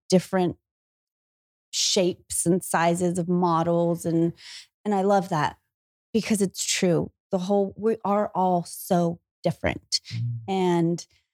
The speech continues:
Speaker 1: we don't need to fit into this one tiny little box in order to be beautiful. Our uniqueness is what makes us beautiful.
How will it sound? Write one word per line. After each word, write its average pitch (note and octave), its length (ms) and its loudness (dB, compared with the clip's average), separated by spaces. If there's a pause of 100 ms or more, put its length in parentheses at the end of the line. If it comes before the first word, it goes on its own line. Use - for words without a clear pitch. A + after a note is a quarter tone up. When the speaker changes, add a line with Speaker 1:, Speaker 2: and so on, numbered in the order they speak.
(280)
Speaker 1:
we G3+ 60 0
don't G#3+ 140 0
need A3 140 2
to G3+ 80 4
fit - 240 -2
into F#3 260 0
this F3+ 360 0
one F3+ 640 0 (640)
tiny G3 360 0
little F3+ 200 -2
box E3+ 600 -2
in F#3 100 0
order F3+ 360 0
to E3+ 760 0 (340)
be F3 120 -2
beautiful. F#3 800 -2 (880)
Our A#3 140 0
uniqueness G3+ 920 0
is - 180 0
what - 160 -4
makes F#2+ 360 2
us F#2 160 0
beautiful. - 800 0